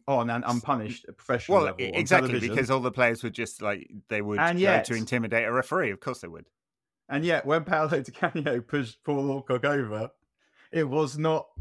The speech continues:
Speaker 1: the least hilarious thing I've ever seen in my life.
Speaker 2: <laughs> I mean, yes, we, not that we'd like to advocate for violence, but that was thoroughly entertaining. Yeah, so, so was Fulham completely losing themselves. Thoroughly entertaining.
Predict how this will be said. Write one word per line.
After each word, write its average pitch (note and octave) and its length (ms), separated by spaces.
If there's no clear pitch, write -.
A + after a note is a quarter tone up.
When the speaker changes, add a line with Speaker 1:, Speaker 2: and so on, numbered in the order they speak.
Speaker 1:
the C#3+ 80
least C#3+ 360
hilarious C3+ 440
thing D#3+ 200
I've D#3 160
ever C#3 160
seen D3+ 220
in C3 140
my G3+ 100
life. F#3+ 360
Speaker 2:
<laughs> - 60
I F#3 40
mean, E3 200
yes, - 320
we, C3+ 160
not D3+ 220
that D#3 100
we'd D3+ 180
like C#3 140
to - 160
advocate C3 520
for A#2+ 260
violence, A2+ 540
but B2+ 340
that G2+ 160
was G#2 340
thoroughly F#2+ 420
entertaining. A2 580
Yeah, B2 240
so, F#3 360
so G#3 220
was G#2+ 280
Fulham G#2 460
completely G#2 440
losing G2 320
themselves. F2 560
Thoroughly F#2+ 380
entertaining. F2+ 580